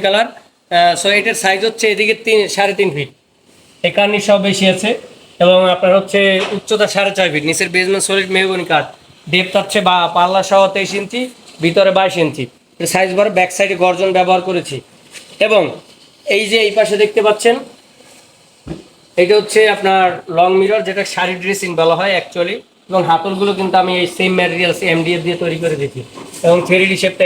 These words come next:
এখানেও এনেছি, উপরেও এনেছি কার্নিশে। So আপনারা এই যে সা-, দেখেন ভিতরে ফিনিশিংটা দেখেন, same to same ফাইবার টেনেছি ভিতরে, দেখতে পাচ্ছেন দর্শক, same to same। এবং ব্যাক সাইডে এটা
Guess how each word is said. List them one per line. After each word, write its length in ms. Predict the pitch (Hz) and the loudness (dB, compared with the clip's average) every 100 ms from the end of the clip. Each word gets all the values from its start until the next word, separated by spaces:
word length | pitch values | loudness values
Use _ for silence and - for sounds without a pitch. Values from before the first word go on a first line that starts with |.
| 175 | 0
এখানেও 260 | 196 196 196 | 0 2 0
এনেছি, 240 | 190 226 240 - - - | 0 -2 -4 -10 -20 -8
উপরেও 300 | 175 196 185 170 | -2 2 4 4
এনেছি 260 | 151 123 120 - - - | 0 -4 -10 -12 -20 -2
কার্নিশে। 400 | 175 175 - 135 - - - - | 2 2 2 -4 -4 -16 -20 -2
So 80 | 196 202 | 2 2
আপনারা 260 | 196 202 202 | 4 2 2
এই 40 | 196 | 0
যে 60 | 196 - | -2 0
সা-, 180 | 175 175 | 0 0
দেখেন 200 | 170 160 143 | 0 -2 -2
ভিতরে 240 | 151 196 190 | -2 -2 0
ফিনিশিংটা 400 | 180 185 190 170 165 | -2 0 0 0 0
দেখেন, 200 | 160 208 208 | 0 -2 0
same 160 | 185 180 | -2 -2
to 60 | 180 - | -2 -2
same 140 | 180 160 | 0 0
ফাইবার 240 | 170 170 170 | 2 0 0
টেনেছি 300 | 170 165 196 170 | 0 0 -2 -4
ভিতরে, 260 | 156 175 220 - _ _ _ _ | 0 2 0 -6 _ _ _ _
দেখতে 180 | 170 160 180 | -4 2 2
পাচ্ছেন 220 | 180 185 170 | 2 2 0
দর্শক, 220 | 160 220 214 | 0 -2 0
same 160 | 180 170 | 0 0
to 60 | 170 | 0
same। 160 | 170 185 220 165 | -2 -2 -4 -2
এবং 100 | 170 160 | 0 0
ব্যাক 140 | 165 - | -2 -2
সাইডে 180 | 180 | -2
এটা 100 | 202 | -2